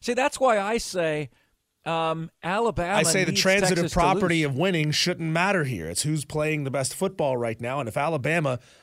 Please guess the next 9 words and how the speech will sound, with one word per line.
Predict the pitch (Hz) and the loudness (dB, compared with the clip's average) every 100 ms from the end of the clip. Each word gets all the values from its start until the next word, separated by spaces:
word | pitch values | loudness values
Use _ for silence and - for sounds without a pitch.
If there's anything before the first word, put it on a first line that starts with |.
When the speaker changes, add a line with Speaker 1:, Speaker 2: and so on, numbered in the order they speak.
| _ 110 | _ -8
Speaker 2:
beats | 107 185 - - | -4 -2 -2 -2
Georgia | 123 160 190 143 135 123 | 0 0 0 0 -2 -2
in | 147 | -2
the | 139 135 123 - _ | -2 -2 -4 -8 _
S | - 151 - | -4 -2 0
E | 151 | -2
C | - 156 | -2 -2
championship | 139 160 156 156 143 123 - 101 | 0 0 0 0 -2 -2 -4 -2
game, | 147 165 147 | 0 0 0